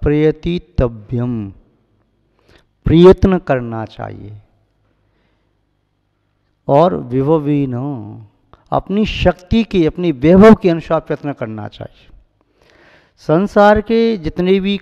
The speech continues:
कार्य हैं आप संपन्न करते ही है ना, व्यापार करते हैं तो व्यापार करते ही है ना, केवल भावना तो नहीं बात है।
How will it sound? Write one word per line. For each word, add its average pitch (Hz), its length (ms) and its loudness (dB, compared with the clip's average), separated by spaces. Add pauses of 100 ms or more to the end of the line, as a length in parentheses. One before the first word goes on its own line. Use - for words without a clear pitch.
कार्य 156 360 2
हैं 170 160 0
आप 151 160 -2
संपन्न 147 440 -4
करते 143 380 -4
ही 160 200 0
है 123 100 -2
ना, 135 240 -6 (1300)
व्यापार 135 420 -2
करते 151 380 -6
हैं 156 100 0
तो 156 80 -2
व्यापार 147 300 -2
करते 143 400 -6
ही 165 200 2
है 117 80 -2
ना, 156 180 -8
केवल 151 260 -6
भावना 127 360 -6
तो 185 120 -10
नहीं 214 140 -6
बात 113 240 -10
है। 139 240 -10